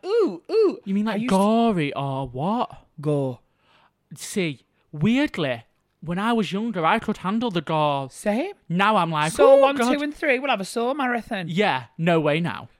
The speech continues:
Speaker 2: But how
Speaker 1: I,
Speaker 2: weird.
Speaker 1: is it because we're getting older, we're getting more worried about death? So when we see it, we're like, "Ugh."
Speaker 2: I think, it, I don't know, because, like, my mum, for example, used to go on, like, all the rides when she was younger at a theme park.
Speaker 1: Yeah.
Speaker 2: Now she's petrified. She won't go on anything.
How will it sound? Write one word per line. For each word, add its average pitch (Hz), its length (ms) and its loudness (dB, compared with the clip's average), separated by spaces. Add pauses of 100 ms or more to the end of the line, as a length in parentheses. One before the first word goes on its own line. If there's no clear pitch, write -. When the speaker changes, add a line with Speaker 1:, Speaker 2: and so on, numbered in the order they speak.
Speaker 2:
But 226 100 -8
how 285 80 2
Speaker 1:
I, - 20 0
Speaker 2:
weird. 302 300 -2
Speaker 1:
is 226 160 0
it 285 100 -4
because 262 300 -6
we're 240 80 -8
getting 196 320 -6
older, 202 300 -6
we're 214 80 -8
getting 160 240 -8
more 170 220 -4
worried 160 260 -6
about 160 340 -8
death? 156 380 -4
So - 180 -10
when 165 160 -4
we 160 120 -8
see 170 280 -8
it, 196 120 -8
we're 170 80 -4
like, 160 240 -6 (120)
"Ugh." 269 360 -6 (160)
Speaker 2:
I 208 200 0
think, 359 300 -4
it, 254 140 -6
I - 40 -2
don't 285 260 0
know, 226 140 2
because, 269 300 -6
like, 233 260 -2 (680)
my 202 240 -2
mum, 220 220 2
for - 120 -4
example, 175 380 -2
used 208 280 -6
to - 60 -20
go 202 180 -2
on, 190 140 -4
like, 170 260 -4
all 160 140 -4
the 147 100 -6
rides 165 360 -6
when 165 80 -8
she 147 120 -10
was 143 120 -6
younger 170 220 -6
at - 60 -10
a - 40 -12
theme 160 240 -6
park. 135 400 -4
Speaker 1:
Yeah. 202 320 -6 (160)
Speaker 2:
Now 247 160 -6
she's 175 180 -8
petrified. 262 500 -2
She - 60 -14
won't 233 160 -6
go 233 80 -4
on 226 80 -2
anything. 294 400 -6